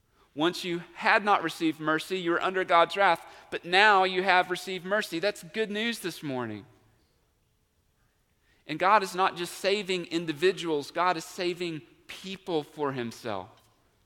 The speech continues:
We get to be a part of a family for the glory of God.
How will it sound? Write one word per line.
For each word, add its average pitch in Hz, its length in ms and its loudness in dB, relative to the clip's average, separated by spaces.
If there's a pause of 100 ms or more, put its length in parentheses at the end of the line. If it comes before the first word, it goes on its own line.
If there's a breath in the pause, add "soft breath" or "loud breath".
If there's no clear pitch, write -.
(560)
We 139 80 -16
get 160 140 -8
to 160 80 -16
be 160 160 -4
a 151 40 -6
part 156 460 -2
of 139 320 -2
a - 60 -18
family 120 680 -8 (1400)
for 160 220 -6
the 156 80 -8
glory 127 400 -4
of 110 140 -10
God. 95 340 -8